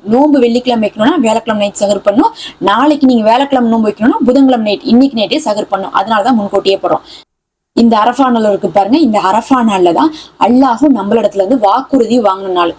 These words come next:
என்ன வாக்குறுதி வாங்கினா அல்லாஹ்? அல்லாஹ் வந்து படைச்சிட்டான் எல்லாத்தையுமே. படைச்சதுக்கு பிறகு என்ன பண்ணானா, உலகத்துக்கு அனுப்புறதுக்கு முன்னாடி அல்லாஹ் வந்து கேக்குறான், சத்தியம் பண்ணி கொடுக்க சொல்லி கேக்குறான். "நான் தான் உங்களுடைய இறைவன், நீங்க நம்புறீங்களா? நான் சொல்றதை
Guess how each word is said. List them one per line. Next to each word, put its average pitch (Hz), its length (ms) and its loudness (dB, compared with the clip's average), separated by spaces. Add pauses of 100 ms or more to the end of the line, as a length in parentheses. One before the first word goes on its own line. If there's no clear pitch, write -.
(100)
என்ன 294 240 4
வாக்குறுதி 240 420 -2
வாங்கினா 208 340 -2
அல்லாஹ்? 190 240 2 (360)
அல்லாஹ் 240 260 2
வந்து 170 180 -2
படைச்சிட்டான் 196 460 -2
எல்லாத்தையுமே. 185 460 0 (120)
படைச்சதுக்கு 269 460 -2
பிறகு 233 220 0
என்ன 202 160 -2
பண்ணானா, 196 260 0 (400)
உலகத்துக்கு 285 500 0
அனுப்புறதுக்கு 262 640 0
முன்னாடி 233 380 2 (120)
அல்லாஹ் 220 220 0
வந்து 220 180 -2
கேக்குறான், 196 320 -2
சத்தியம் 233 300 0
பண்ணி 208 160 -4
கொடுக்க - 240 -2
சொல்லி 269 180 0
கேக்குறான். 175 240 -2 (380)
"நான் 247 280 2
தான் 294 180 2
உங்களுடைய 214 260 -2 (100)
இறைவன், 226 420 2
நீங்க 202 220 -2
நம்புறீங்களா? 196 500 0 (420)
நான் 226 180 0
சொல்றதை 277 280 2